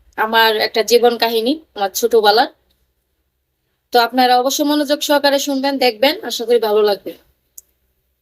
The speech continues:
আমাদের ফ্যামিলিটা অনেক গরিব, অনেক কষ্টে আমরা চলি, তিন বেলা জায়গাতে এক বেলা খাই। তো অনেক কষ্টে আমাদের জীবন যেমন চলতেছে।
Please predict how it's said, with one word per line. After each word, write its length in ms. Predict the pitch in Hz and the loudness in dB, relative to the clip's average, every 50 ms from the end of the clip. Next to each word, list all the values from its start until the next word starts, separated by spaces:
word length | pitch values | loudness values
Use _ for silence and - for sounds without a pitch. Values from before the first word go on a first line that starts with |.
| _ _ _ _ _ _ _ _ _ _ _ _ _ _ _ _ _ _ _ _ _ _ _ _ _ _ _ | _ _ _ _ _ _ _ _ _ _ _ _ _ _ _ _ _ _ _ _ _ _ _ _ _ _ _
আমাদের 520 | - - 262 277 302 294 311 320 320 320 302 | 0 2 4 4 4 4 2 2 0 0 0
ফ্যামিলিটা 520 | - 311 320 302 277 262 262 254 254 247 269 | 2 2 4 4 4 4 4 2 2 2 2
অনেক 320 | 269 262 262 262 269 262 - - | 2 0 0 0 0 -2 0 2
গরিব, 320 | 214 240 247 240 247 285 294 _ _ _ _ _ - | 4 4 6 4 2 0 -4 _ _ _ _ _ -4
অনেক 240 | - 254 269 277 269 | 0 0 0 0 2
কষ্টে 300 | - 277 277 277 - - 262 | 2 2 2 2 2 0 0
আমরা 180 | 247 240 240 | 0 0 -2
চলি, 280 | 240 - 269 247 240 269 | -4 -4 -2 -2 -2 -2
তিন 220 | 262 277 269 254 | -2 -2 -2 0
বেলা 200 | 247 247 240 240 | 0 2 2 2
জায়গাতে 300 | 233 233 226 220 226 233 | 0 0 -2 -4 -2 -2
এক 100 | 233 220 - | -4 -4 -2
বেলা 180 | 220 220 214 208 | 0 0 0 0
খাই। 220 | 214 233 240 262 339 370 _ _ _ _ _ _ _ _ _ _ _ _ _ _ _ _ _ _ _ _ _ _ _ | 0 0 -2 -2 -2 -6 _ _ _ _ _ _ _ _ _ _ _ _ _ _ _ _ _ _ _ _ _ _ _
তো 60 | 233 240 - | 0 2 2
অনেক 320 | - 220 247 262 294 285 - | 2 2 2 2 0 0 0
কষ্টে 280 | - 294 294 285 - 285 | 0 0 0 0 2 0
আমাদের 300 | 269 254 262 254 247 247 | 0 2 0 0 -2 -2
জীবন 240 | 240 254 269 247 269 262 | -2 -2 -4 -2 -2 0
যেমন 240 | 262 254 254 254 254 | 0 0 0 -2 -2
চলতেছে। 460 | - 269 254 247 254 240 - - 269 | 0 0 0 0 -2 -4 -2 -2 -4